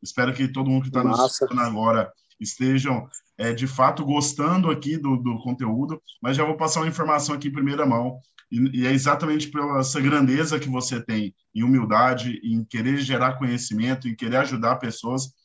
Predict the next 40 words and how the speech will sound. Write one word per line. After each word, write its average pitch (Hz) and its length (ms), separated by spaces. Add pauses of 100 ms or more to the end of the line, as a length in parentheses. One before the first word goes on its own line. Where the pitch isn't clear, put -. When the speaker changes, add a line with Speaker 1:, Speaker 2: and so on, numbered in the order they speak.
(280)
Speaker 1:
que 123 60
eu 117 40
convidei 131 600 (400)
professor 135 440
Tarcísio, 147 840
convidei 123 340
professor 127 500
Fr-, 127 260 (120)
Frederico 131 420
Monteiro, 120 460
o 107 40
Fred, 127 540 (340)
para 117 160
serem 135 280
os 123 200
novos 139 380
sócios 127 460
aí 123 320 (260)
e 117 80
ajudar 127 400
a 135 80
compor 135 480
o, 123 300
o 123 40
time 143 400
do 127 100
M 127 120
B 120 140
Summit 123 280
Brasil 113 540 (640)
e 117 60
a 123 40
gente 123 220
poder 131 500 (300)
ajudar 120 500
mais 151 300
corretores 139 480
em 135 80
mais 135 280
regiões. 131 600